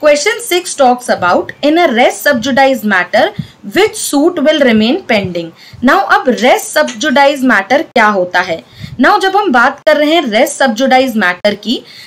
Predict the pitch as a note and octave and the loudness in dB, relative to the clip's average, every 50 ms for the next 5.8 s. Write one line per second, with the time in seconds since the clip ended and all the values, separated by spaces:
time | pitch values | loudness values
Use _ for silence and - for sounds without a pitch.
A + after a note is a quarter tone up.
0 | - - G3+ G3+ B3+ F4 A4 - - E4+ D#4+ B3+ B3 D#4+ C4 D#4 D#4+ E4+ C#4 C#4+ | -18 -10 -2 0 2 2 2 2 0 0 0 0 -2 0 0 2 2 2 2 0
1 | B3+ A3 G#3 - - C#4+ D#4 D4 C#4 C4 - C#4+ D4 C#4 A#3 G#3 A#3+ C4 C4+ A#3+ | 0 0 0 2 2 2 2 2 0 0 2 0 0 0 2 2 2 4 4 2
2 | G#3 G3 - G#3+ G#3+ G#3+ G#3 A#3+ B3+ - - - C#4+ D4+ F4 G#4 G#4 - - _ | 0 0 0 0 0 0 0 -2 -4 -6 -6 -2 0 2 2 2 0 -4 -6 _
3 | - D4 C#4+ A#3+ C#4 C#4 D#4 F4 F4 F4 - D4 C4+ A#3 - - B3+ B3 B3+ B3+ | 0 0 2 2 2 2 0 -2 -4 -4 -2 0 0 0 0 0 2 2 4 4
4 | B3+ A#3 G#3+ G#3 - - C#4 D4+ F#4 F#4+ - - - - _ _ _ - C4+ B3+ | 4 4 2 0 0 0 0 0 0 -2 -6 -14 -20 -20 _ _ _ 0 2 2
5 | C4 D4+ F4+ F#4 F4+ F4 E4+ F4 F4 - - - C4 G#3+ - | 4 2 2 2 2 4 2 2 0 -2 -4 -2 0 0 0